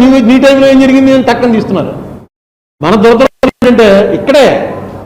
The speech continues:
ఇదంతా కూడా only ఆంధ్రాలోనే ఈ దెబ్బలాట. అసెంబ్లీలో దెబ్బలాడుకోరు మళ్ళీ వాళ్ళు. పోనీ తెలంగాణ వాళ్ళు అసెంబ్లీలో దెబ్బలాడుకుంటున్నారు డాక్యుమెంట్లు చూపించి. ఇవాళ చూశాను పేపర్లో, సాక్షి పేపర్లో అనుకుంటాను, కింద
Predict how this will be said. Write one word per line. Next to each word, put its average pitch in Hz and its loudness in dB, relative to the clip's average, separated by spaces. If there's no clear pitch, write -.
ఇదంతా 175 0
కూడా 247 4
only 254 2
ఆంధ్రాలోనే 240 2
ఈ - 0
దెబ్బలాట. 202 2
అసెంబ్లీలో 254 2
దెబ్బలాడుకోరు 240 2
మళ్ళీ - 2
వాళ్ళు. 190 2
పోనీ 233 4
తెలంగాణ 240 2
వాళ్ళు 240 4
అసెంబ్లీలో 254 2
దెబ్బలాడుకుంటున్నారు 220 2
డాక్యుమెంట్లు 214 0
చూపించి. 156 -6
ఇవాళ 254 4
చూశాను 240 2
పేపర్లో, 220 2
సాక్షి 202 0
పేపర్లో 208 0
అనుకుంటాను, 175 -2
కింద 220 2